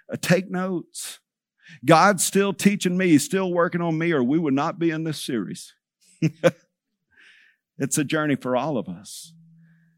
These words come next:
In retrospect, we look back and say, "Wow, how beautiful the Christmas season."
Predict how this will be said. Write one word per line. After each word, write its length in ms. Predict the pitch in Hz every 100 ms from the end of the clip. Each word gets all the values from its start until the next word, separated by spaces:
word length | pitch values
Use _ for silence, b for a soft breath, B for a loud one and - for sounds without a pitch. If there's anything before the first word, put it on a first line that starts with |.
| b _ _ -
In 180 | 147 143
retrospect, 720 | 151 170 147 - - 127 -
we 120 | 139
look 260 | 131 135 -
back 400 | 127 131 127 -
and 140 | 117
say, 200 | - 123
"Wow, 360 | 113 90 131 123
how 180 | 110 117
beautiful 460 | 110 139 131 131
the 80 | 117
Christmas 680 | 110 131 113 113 101 - - _
season." 580 | - - 117 104 82 78